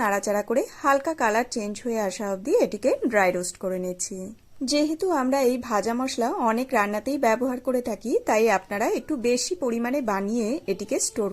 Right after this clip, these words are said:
করেও রেখে দিতে পারেন। মিনিট দুয়েক সময় ধরে মশলাটিকে নাড়াচাড়া করে ভেজে নেওয়ার পর দেখুন এর কালার কিন্তু হালকা চেঞ্জ হয়ে এসেছে। এই পর্যায়ে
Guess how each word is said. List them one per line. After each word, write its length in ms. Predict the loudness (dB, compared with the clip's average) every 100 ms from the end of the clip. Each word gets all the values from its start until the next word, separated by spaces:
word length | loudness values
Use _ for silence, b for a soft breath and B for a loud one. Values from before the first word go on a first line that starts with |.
| -2
করেও 200 | 0 2 2
রেখে 200 | 0 -2 -4
দিতে 180 | -4 -2
পারেন। 240 | -2 -2 -6 -12 -20 -20 -20 0
মিনিট 320 | 4 6 4 2
দুয়েক 220 | 0 0 -2
সময় 280 | 0 0 0
ধরে 140 | 0 2
মশলাটিকে 480 | 0 0 -2 -4 -2 0
নাড়াচাড়া 380 | 0 0 -2 -2 0
করে 120 | -2 -2
ভেজে 320 | -4 -2 0 2
নেওয়ার 240 | 2 0 0
পর 100 | -4 2
দেখুন 240 | 0 2 -2
এর 80 | -2 0
কালার 260 | 2 2 0
কিন্তু 220 | -2 -2 -2 -2
হালকা 320 | -2 0 0 -2
চেঞ্জ 180 | -2 -2 0
হয়ে 140 | 2 2
এসেছে। 280 | 0 -2 -2 -4 B B B
এই 180 | 4 4 4
পর্যায়ে 400 | 2 4 4